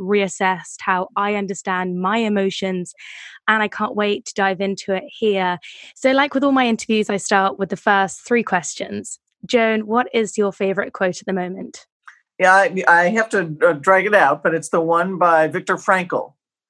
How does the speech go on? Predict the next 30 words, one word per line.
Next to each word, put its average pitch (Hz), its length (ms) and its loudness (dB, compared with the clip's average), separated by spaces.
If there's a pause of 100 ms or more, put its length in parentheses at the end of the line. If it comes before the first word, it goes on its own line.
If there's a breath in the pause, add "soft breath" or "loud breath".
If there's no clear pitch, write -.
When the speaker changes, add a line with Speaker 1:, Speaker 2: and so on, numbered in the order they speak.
(320)
Speaker 2:
It 165 140 2
has 202 240 2
to 208 100 -2
do 175 200 0
with, 160 220 0
uh, 135 80 0 (300)
our 151 180 4
ability 170 540 2
to 143 240 -8
choose 185 360 0
our 147 200 4
attitudes. 127 760 0 (440)
He 160 100 4
was, 156 240 4
uh, 143 300 4
he 165 160 0
wrote 170 260 4
the 175 80 -2
book 160 300 4 (180)
Man's 160 320 0
Search 160 240 -2
for 156 140 0
Meaning, 196 500 -2 (600)
and, 151 480 2
uh, 147 160 2
he 156 260 2
lived 175 300 2
through 180 180 2
the 160 120 4
Holocaust. 160 880 2